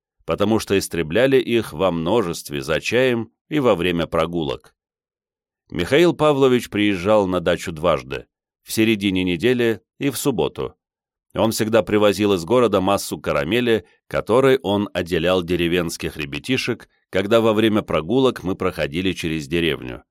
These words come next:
Ребятишки знали его и всегда бежали следом, крича: «Барин, барин, дай конфетку!», до тех пор, пока не истощались запасы его карманов.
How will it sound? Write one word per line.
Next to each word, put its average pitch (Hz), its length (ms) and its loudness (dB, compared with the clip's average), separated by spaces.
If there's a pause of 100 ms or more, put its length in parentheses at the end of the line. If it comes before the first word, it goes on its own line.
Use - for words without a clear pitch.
(540)
Ребятишки 101 680 0
знали 90 380 -2
его 101 420 0 (120)
и 156 160 0
всегда 92 420 -2
бежали 87 400 -2
следом, 71 580 -6 (220)
крича: 87 580 -2 (220)
«Барин, 92 640 0
барин, 98 480 0
дай 113 240 0
конфетку!», 147 800 -2 (340)
до 87 160 0
тех 85 240 -2
пор, 131 320 2 (220)
пока 104 360 -2
не 139 180 4
истощались 101 800 -2
запасы 82 560 -2
его 73 240 -6
карманов. 85 640 -4